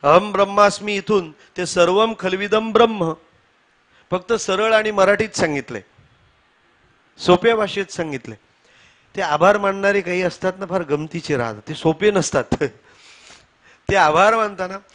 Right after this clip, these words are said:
महाराजांनी अत्यंत सगळ्यांना पचेल रुचेल अरे, पचेल रुचेल इतक्या झटकन बोलतो, ते काय सोपं आहे का? अत्यंत सोप्या भाषेत. सोप्या भाषेत म्हणजे मी कीर्तनकारांचा weak point किंवा त्यांचा गौप्यस्फोट सांगतो, आतली गोष्ट.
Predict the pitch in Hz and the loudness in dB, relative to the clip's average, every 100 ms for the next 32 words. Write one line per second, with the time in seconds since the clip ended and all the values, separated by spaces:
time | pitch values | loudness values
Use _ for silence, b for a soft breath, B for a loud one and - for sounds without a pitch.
0 | b 214 240 254 262 240 - 254 240 226 | b -2 0 -2 -2 -4 -4 -10 -8 -8
1 | 220 233 233 214 247 254 208 - 226 254 | -4 -4 -4 -6 -4 -6 -6 0 0 0
2 | - _ _ 196 262 - - 175 - 254 | -10 _ _ -16 -16 -14 -8 -6 -4 -4
3 | 233 - 247 202 - - 151 165 - 220 | -6 -8 -8 -8 -2 -2 0 -4 2 2
4 | 254 240 208 202 202 190 190 170 220 220 | 4 -2 -4 -6 -4 -4 -2 2 2 4
5 | 156 139 208 - b b _ _ _ _ | 2 2 0 -6 b b _ _ _ _
6 | _ _ - 202 202 311 302 285 - 226 | _ _ -6 -6 -2 -4 -2 -6 -2 0
7 | 254 214 185 143 - - 190 220 208 185 | 2 0 -2 -6 -14 -8 -2 2 2 2
8 | 196 196 196 202 202 _ _ - 180 185 | 2 -2 -4 -6 -6 _ _ -12 -6 -6
9 | 185 214 208 202 202 202 202 156 175 - | -4 -6 -2 0 0 -2 -8 -10 -12 -8
10 | 202 214 202 190 208 196 175 B - 170 | -8 -8 -10 -4 -2 -2 -4 B -2 0
11 | 175 180 170 185 226 - 185 202 - 160 | 2 2 2 0 -2 -2 0 -2 -2 -4
12 | 143 139 135 160 196 165 165 - | -2 -2 -2 -4 -6 -4 -6 -6